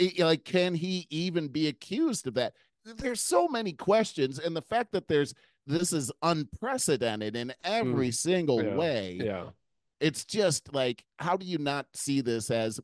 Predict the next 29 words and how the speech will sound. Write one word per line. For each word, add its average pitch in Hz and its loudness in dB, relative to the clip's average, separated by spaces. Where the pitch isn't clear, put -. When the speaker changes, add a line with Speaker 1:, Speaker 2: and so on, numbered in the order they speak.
Speaker 1:
<laughs> - -6
Trump 226 -2
called 165 2
it 131 0
a 120 -2
witch 117 -4
hunt. 92 -4
How 131 0
do 143 -2
you 135 0
not 123 -4
see 113 -4
it 92 -6
as 90 -4
a 95 -10
witch 85 -8
hunt? 76 -10
I 101 -4
mean, 131 0
Speaker 2:
No, 156 8
I 147 6
Speaker 1:
I 151 6
don't - 4
even - 6
Speaker 2:
totally 120 6
Speaker 1:
like - 4
Speaker 2:
agree. 104 0
Speaker 1:
that, 123 0
but 127 -4